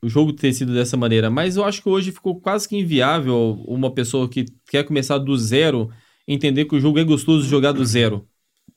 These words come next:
Sem que haja interferência do Tibia Coin, sem que haja interferência de algo, é, externo. Vai acontecer? Vai.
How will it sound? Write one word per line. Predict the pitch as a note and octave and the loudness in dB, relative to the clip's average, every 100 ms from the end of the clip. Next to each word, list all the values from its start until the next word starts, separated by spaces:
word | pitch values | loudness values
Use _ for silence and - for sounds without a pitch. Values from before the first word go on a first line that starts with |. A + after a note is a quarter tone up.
| - - _ | -20 -20 _
Sem | - - F#3 G3+ | -6 0 2 2
que | G3 E3+ | -2 0
haja | D3 C#3+ C#3+ | 2 2 0
interferência | C#3 C#3 C3+ B2+ A#2+ | -2 -2 0 -2 -2
do | B2 | -6
Tibia | B2+ A#2+ | -2 -4
Coin, | A2+ C3+ C3 | -2 -2 0
sem | A#2+ D#3+ E3+ | -2 -4 -4
que | F3 C3+ | -4 -2
haja | B2+ C3+ B2+ | 0 0 -2
interferência | B2 A#2+ B2 A#2+ A#2+ B2 | -4 -4 -2 -4 -4 -4
de | A2 A#2+ B2 | -4 -2 0
algo, | A#2+ B2+ B2+ A#2 D#3+ | 0 0 -4 -8 -6
é, | C3 A#2 A#2+ | -4 -2 -2
externo. | B2 - A#2 G#2+ G#2 - _ _ _ | -4 -2 -2 -2 -6 -14 _ _ _
Vai | B2 D#3 | -4 -2
acontecer? | G#3+ A#3 G3 B3 | -2 -2 -2 -2
Vai. | C#4+ E3+ A2 | -2 0 0